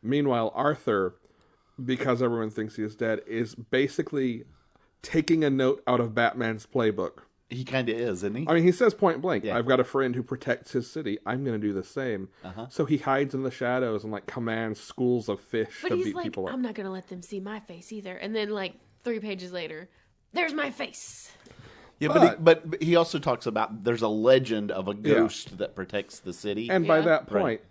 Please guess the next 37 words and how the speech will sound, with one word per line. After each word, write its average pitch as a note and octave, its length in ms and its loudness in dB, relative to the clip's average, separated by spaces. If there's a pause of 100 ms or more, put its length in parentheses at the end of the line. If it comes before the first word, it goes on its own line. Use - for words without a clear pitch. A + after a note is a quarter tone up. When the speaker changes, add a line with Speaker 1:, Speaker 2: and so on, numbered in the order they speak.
(120)
Speaker 1:
everyone D#3 400 4
either B2+ 260 2
assumes A#2 460 -4
he A#2+ 200 -2
is G2+ 440 -4 (800)
the C3 120 2
ghost C#3 380 4
of C#3 80 6
Aquaman, G2+ 720 0 (500)
some C#3 300 -2
spirit C#3+ 440 0
conjured C3+ 400 -2
by A#2 100 0
using A#2+ 360 -2
all A#2+ 140 0
of A2+ 80 -4
these A2+ 220 -4
eldritch A#2 380 -2
weapons G#2+ 440 -2
that - 120 -10
Wrath G2 280 -2
has G2+ 160 -10
been G2 160 -6
employing. F#2+ 560 -4
Speaker 2:
Right. F2 240 -4
Speaker 3:
Yeah. - 140 -14 (1000)
Speaker 1:
Or C#3+ 560 6
just B2 420 -4
other A#2+ 260 2
freedom A#2 400 -2
fighters G2+ 460 -2
taking G#2 360 -6
up - 120 -12
the G2 80 -6
mantle F#2 360 -8
to G2 180 -8
inspire. F2+ 580 -8